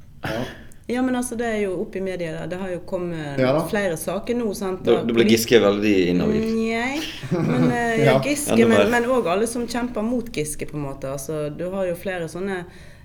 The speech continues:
Speaker 2: eh, kjæresterisaker eller hemmelige affærer som på en måte kommer fram at jo da, vi er kjærester. Det har bare gått ett og et halvt år.
Speaker 1: Ja.
Speaker 2: Sant?
Speaker 1: Ja.
Speaker 2: Eh, og så, ja.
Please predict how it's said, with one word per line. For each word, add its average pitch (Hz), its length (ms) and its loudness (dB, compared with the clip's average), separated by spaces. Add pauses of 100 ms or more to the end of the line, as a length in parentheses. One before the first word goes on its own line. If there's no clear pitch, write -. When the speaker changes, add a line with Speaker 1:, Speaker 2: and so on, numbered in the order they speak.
Speaker 2:
eh, 147 280 -6
kjæresterisaker 165 1500 -6
eller 139 360 -6
hemmelige 175 340 -4
affærer 147 400 -4
som 147 280 -6
på 156 80 -12
en 151 80 -6
måte 156 200 -6
kommer 147 220 -8
fram 147 560 -6 (240)
at 156 140 -10
jo 170 300 -6
da, 185 160 -2
vi 175 180 -2
er 151 100 -2
kjærester. 143 680 -6
Det 147 80 -6
har 165 140 -6
bare 160 180 -4
gått 214 240 -6
ett 208 200 -8
og 156 80 -6
et - 40 -16
halvt 160 260 -6
år. 131 180 -2 (320)
Speaker 1:
Ja. 113 180 2 (200)
Speaker 2:
Sant? 170 480 -8
Speaker 1:
Ja. 156 380 0
Speaker 2:
Eh, 151 300 -4
og 139 180 -4
så, 160 540 -6 (180)
ja. 147 280 -6